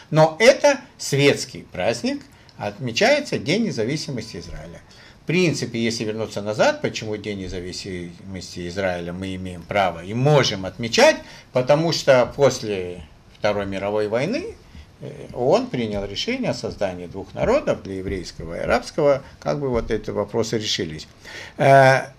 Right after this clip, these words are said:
меня удивляет другое, почему это не было сделано очень давно, потому что уже на следующий год будет семьдесят лет Израилю.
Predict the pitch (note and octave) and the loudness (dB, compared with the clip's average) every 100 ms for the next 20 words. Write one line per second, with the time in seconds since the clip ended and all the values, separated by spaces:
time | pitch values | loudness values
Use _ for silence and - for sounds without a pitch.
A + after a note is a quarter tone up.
0 | _ _ _ - E3 B3+ E4 C#4+ D4 D4 | _ _ _ 4 10 12 10 10 12 12
1 | A#3+ C4 B3 A3 C#3 - C#3+ A#3+ D4+ E4+ | 12 8 8 10 10 10 6 6 6 8
2 | D4 B3 G#3+ B3+ B3 B3 A3 C#3+ F#3 A3 | 8 8 8 10 10 8 6 8 8 8
3 | G#3+ G#3 - F#3 D#3 D#3 C3+ D#3 F3+ G3 | 8 4 8 8 8 4 8 8 8 8
4 | A2+ E2+ - - G2 B2 A2+ C3 A2+ B2+ | 6 4 -6 -6 -2 0 -2 -2 0 4
5 | B2 A2 A2 A2 A#2+ A2 D3 G3+ C#3+ A#2+ | 4 4 2 -2 -4 -2 0 0 0 -2
6 | A#2 A2+ A#2 A#2 A2+ A2+ G#2 E2+ D#2+ | -4 -4 -2 -2 -2 -4 -2 -2 -4